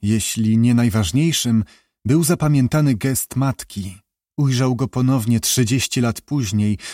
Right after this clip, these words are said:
podczas kroniki filmowej, kiedy żydowska kobieta próbowała ochronić ramionami swojego synka na chwilę przed tym, jak ostrzał z helikoptera rozerwał oboje na strzępy.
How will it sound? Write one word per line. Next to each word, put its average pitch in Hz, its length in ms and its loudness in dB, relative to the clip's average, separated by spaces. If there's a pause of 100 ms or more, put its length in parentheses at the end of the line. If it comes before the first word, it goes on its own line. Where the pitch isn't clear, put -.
podczas - 400 -4
kroniki 135 500 0
filmowej, 104 560 0
kiedy 127 300 -2
żydowska 123 480 -4
kobieta 139 440 -4
próbowała 127 600 -4
ochronić 147 580 -4
ramionami 123 520 0
swojego 123 480 -4
synka 135 500 -4 (360)
na 131 120 2
chwilę 165 340 -2
przed - 340 -4
tym, 180 160 0
jak 139 260 -6
ostrzał 139 480 -4
z - 120 -4
helikoptera 139 720 -4
rozerwał 131 640 -2
oboje 123 380 -2
na 107 140 0
strzępy. 95 680 -6